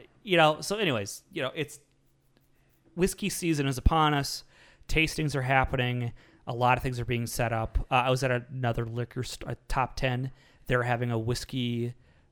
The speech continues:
sampling here next month. I, or no, end of this month, I believe. So, you know,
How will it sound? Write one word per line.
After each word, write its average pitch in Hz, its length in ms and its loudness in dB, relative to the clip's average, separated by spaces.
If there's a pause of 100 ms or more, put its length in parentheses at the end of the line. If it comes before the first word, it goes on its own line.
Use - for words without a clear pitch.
sampling 120 960 -2
here 127 640 -4
next 127 440 -6
month. 196 260 -8 (200)
I, 180 160 -6
or 156 100 -4
no, 107 200 -2 (460)
end 156 140 2
of 131 60 0
this 120 220 -6
month, - 380 -12
I - 60 -4
believe. - 440 -10 (400)
So, 135 640 6 (360)
you 143 100 -2
know, 131 160 0